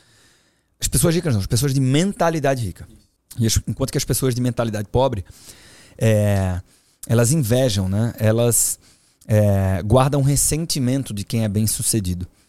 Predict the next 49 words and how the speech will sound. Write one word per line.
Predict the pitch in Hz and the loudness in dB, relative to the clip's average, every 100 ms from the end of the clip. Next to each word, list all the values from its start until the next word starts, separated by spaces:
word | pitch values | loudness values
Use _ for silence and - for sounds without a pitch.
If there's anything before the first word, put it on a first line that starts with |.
| _ - - - - | _ -20 -20 -20 -6
Então, | 120 170 | -2 0
acho | 170 - | 0 0
que | 165 147 | -2 0
esse, | 175 185 170 | 2 2 0
esse | 143 143 139 | 0 0 -2
arquivo | - 196 208 | -2 -2 0
da | 156 | 2
riqueza | 139 - 127 110 | 0 0 0 0
aqui, | - | -2
número | 117 107 98 | 0 2 2
sete, | 135 139 131 | 0 -2 -2
ele | |
se | 123 | -2
conecta | 156 139 147 | -2 -2 -2
muito | 139 143 | -4 -4
com | - 143 | -4 -2
o | 139 | 0
anterior, | 123 131 113 160 113 | 0 2 2 2 0
né? | 120 - _ _ - - - | -4 -8 _ _ -20 -20 -12
Porque | - 160 | -4 2
se | 185 | 2
eu | |
não | 202 | 2
corrijo | 196 151 135 123 | 4 4 4 2
isso, | 175 - - - _ _ _ _ - | 2 0 -4 -10 _ _ _ _ -2
eu | 127 | 2
quero | 196 | 4
outra | 247 247 | 4 2
pessoa | 220 196 190 | 2 0 0
com | |
essa | 175 | 0
mentalidade | 175 170 165 156 156 175 | 0 0 2 2 2 0
pra | 214 | -2
ficar | - 214 | 2 0
falando | - 247 185 214 233 | 2 2 4 4 4
mal | 165 160 202 | 4 4 2
das | 196 190 | 2 0
pessoas | 190 - 165 165 | 0 0 0 0
que | - | 0
são | 185 | 0
bem-sucedidas, | 160 170 185 - 170 139 135 | 0 0 0 -2 0 0 0
porque | - 143 | 0 0
há | 139 | 0
um | 165 160 | 0 -2
certo | 170 156 160 | 0 -2 -2
prazer | 175 160 117 131 | 0 2 2 0
no | 139 131 | 0 -2
vitimismo, | 117 139 120 117 143 160 127 123 | -4 -4 0 2 2 2 2 2
em, | 127 123 | 2 -2